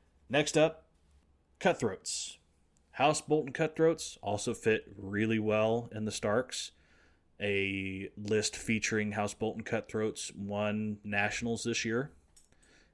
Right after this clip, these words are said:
It's a good unit in Starks. It's a very good complementary piece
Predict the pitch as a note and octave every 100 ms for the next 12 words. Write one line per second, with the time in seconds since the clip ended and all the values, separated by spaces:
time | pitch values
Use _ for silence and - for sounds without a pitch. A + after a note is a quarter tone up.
0 | - A#2 A#2+ A#2+ B2 A2+ A2+ G#2 G2 F#2
1 | G2 F#2 - - - _ - A2 - G#2+
2 | F#2+ A2+ A#2+ A#2 A2+ A2 G2+ _ _ _
3 | _ _ _ _ A#2 G#2+ A2+ A#2 A#2 A2
4 | - A2+ A2 A#2 G#2 G#2+ G#2+ G#2+ - A2+
5 | A2+ - -